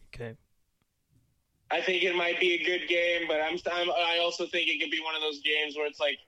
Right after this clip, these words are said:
Speaker 2: twenty-eight twenty-one going in the fourth, and O U somehow wins forty-nine twenty-one. So I can see it going that one.
Speaker 1: <laughs>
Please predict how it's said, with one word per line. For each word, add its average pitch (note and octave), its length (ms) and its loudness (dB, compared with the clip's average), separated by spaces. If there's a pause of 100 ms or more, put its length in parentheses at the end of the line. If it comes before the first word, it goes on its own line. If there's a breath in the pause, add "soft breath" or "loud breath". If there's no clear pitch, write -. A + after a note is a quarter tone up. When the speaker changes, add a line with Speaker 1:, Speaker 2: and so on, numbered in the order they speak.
(520)
Speaker 2:
twenty-eight E3+ 520 2
twenty-one D#3+ 500 2
going D#3 200 2
in D3+ 80 0
the C#3+ 160 0
fourth, D#3 300 0
and D3 100 0
O D3 80 4
U D3 240 2
somehow D3 480 0
wins C#3+ 380 -4
forty-nine C#3 640 0
twenty-one. B2+ 600 -6
So A2 60 -6
I A#2 120 -2
can B2 100 -16
see B2 100 -6
it A#2 100 -4
going G#2+ 520 -8
that - 20 -10
one. D#3+ 140 -12
Speaker 1:
<laughs> - 60 -20